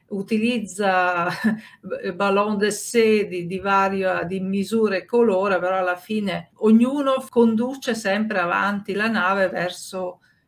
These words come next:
verso la rotta prestabilita. Ecco,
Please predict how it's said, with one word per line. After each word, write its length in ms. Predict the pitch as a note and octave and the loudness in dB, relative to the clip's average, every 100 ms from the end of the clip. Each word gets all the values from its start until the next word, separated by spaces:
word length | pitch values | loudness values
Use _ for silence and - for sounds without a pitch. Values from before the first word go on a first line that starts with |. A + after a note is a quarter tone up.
| _ | _
verso 520 | G3 G3+ G3+ G#3 F#3 | -4 -4 -2 -4 -4
la 240 | F#3 F#3 F#3 | -2 -2 0
rotta 420 | G3 G3 - F3 | 0 -4 -4 -4
prestabilita. 1080 | F3+ E3+ - F3 F3+ F3 E3+ - - D#3 - _ _ _ _ | -4 -8 -8 -6 -4 -4 -6 -10 -12 -12 -14 _ _ _ _
Ecco, 320 | - F3+ - | -6 -6 -8